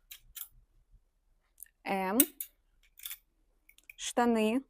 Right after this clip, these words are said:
М. Розмір тридцять вісім.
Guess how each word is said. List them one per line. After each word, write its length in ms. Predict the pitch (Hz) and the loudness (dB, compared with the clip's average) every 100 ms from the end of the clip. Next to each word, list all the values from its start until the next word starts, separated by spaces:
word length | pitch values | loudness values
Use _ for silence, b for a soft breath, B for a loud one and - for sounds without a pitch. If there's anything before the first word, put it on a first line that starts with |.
| _ _ _ - | _ _ _ -6
М. 300 | 196 202 254 311 - _ _ _ _ _ - - - _ _ - - _ _ _ - _ _ _ _ _ b b - | 0 2 2 -2 -6 _ _ _ _ _ -20 -20 -20 _ _ -20 -20 _ _ _ -20 _ _ _ _ _ b b 4
Розмір 280 | 214 208 202 | 4 4 2
тридцять 400 | 240 247 190 190 | 2 2 0 -6
вісім. 400 | 185 - 277 | -6 -4 -2